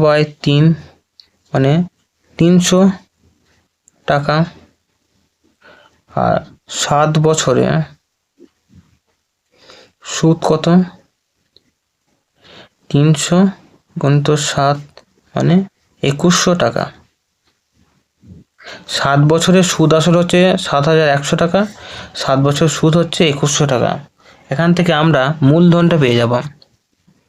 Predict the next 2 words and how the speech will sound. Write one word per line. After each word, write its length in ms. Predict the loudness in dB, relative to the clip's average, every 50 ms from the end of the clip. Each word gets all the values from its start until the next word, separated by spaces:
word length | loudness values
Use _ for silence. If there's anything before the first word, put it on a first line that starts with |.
| _ _ _ _ _ _ _ _ _ _ -6
অতএব 380 | -4 -4 -2 0 0 0 0 0 -4 -8 _ _ _ _ _ _ _ _ _ _ _ _ _ _ _ _ _ _ _ _ _ _ _ -20 -20 _ _ _ -2 0 2
মূলধন 520 | 4 4 4 4 4 4 2 2 0 0